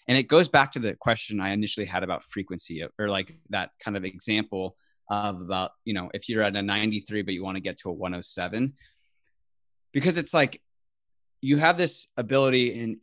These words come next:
whether it's the coaching or the music or the poetry, where, you know, in order to, to get to the next level, like, everyone wants to have the producer, everyone wants, you know, fucking Goalcast to broadcast their poetry, but, like,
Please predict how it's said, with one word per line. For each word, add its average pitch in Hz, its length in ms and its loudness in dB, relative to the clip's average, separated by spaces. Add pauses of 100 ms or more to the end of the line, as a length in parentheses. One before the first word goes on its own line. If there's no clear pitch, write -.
whether 110 280 -2
it's - 180 -10
the 131 140 -6
coaching 143 540 -2
or 113 100 -4
the 104 100 -6
music 117 380 -2
or 113 80 -4
the 107 100 -4
poetry, 104 760 -2 (1300)
where, 135 160 6
you 143 240 6
know, 147 320 10 (100)
in 135 120 2
order 135 240 0
to, 123 280 -6 (360)
to 143 100 2
get 131 220 2
to 131 60 -10
the 123 80 -2
next 117 260 0
level, 120 160 4
like, 185 160 6
everyone 208 340 6
wants 175 240 6
to 160 80 0
have 135 220 0
the 135 80 -4
producer, 120 500 -2
everyone 156 380 4
wants, 147 420 2 (300)
you 127 80 -2
know, 123 100 0
fucking 143 420 0
Goalcast 127 680 4
to 127 80 2
broadcast 123 720 4
their 117 100 4
poetry, 120 480 6
but, 98 160 2
like, 127 220 4